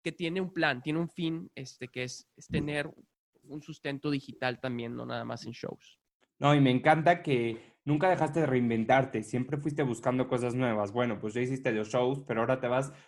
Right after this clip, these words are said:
Speaker 2: con contenido digital y como dices, era algo completamente nuevo para ti. Es más, yo creo que eres de los únicos, si no es que el único, que, que sube ese tipo de contenido a TikTok, por ejemplo, como que estamos acostumbrados a ver cosas completamente diferentes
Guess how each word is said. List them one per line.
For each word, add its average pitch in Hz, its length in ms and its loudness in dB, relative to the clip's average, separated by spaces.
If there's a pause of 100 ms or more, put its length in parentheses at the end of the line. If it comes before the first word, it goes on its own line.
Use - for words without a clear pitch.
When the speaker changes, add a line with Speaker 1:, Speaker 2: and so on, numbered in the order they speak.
Speaker 2:
con - 160 -4
contenido 135 400 2
digital 131 480 4
y 110 100 0
como 113 220 0
dices, 139 340 2
era 131 140 6
algo 151 220 2
completamente 143 640 0
nuevo 143 320 2
para 110 260 2
ti. 123 320 -2 (240)
Es 131 160 0
más, 151 260 4
yo 127 140 2
creo 156 160 2
que 151 100 -2
eres 147 160 2
de 131 120 2
los 113 220 -2
únicos, 151 420 -2
si 135 60 -4
no 123 100 -2
es 127 100 -6
que 147 100 -2
el 139 120 2
único, 139 540 2
que, 107 420 0 (160)
que 139 240 4
sube 185 260 6
ese 180 160 2
tipo 170 240 0
de 156 80 4
contenido 135 560 4
a 131 140 2
TikTok, 139 800 2
por 113 120 0
ejemplo, 120 500 -2
como 117 220 -2
que 120 140 0
estamos 139 320 0
acostumbrados 131 580 -2
a 120 40 -2
ver 120 120 0
cosas 127 240 -4
completamente 117 640 -6
diferentes 110 680 -4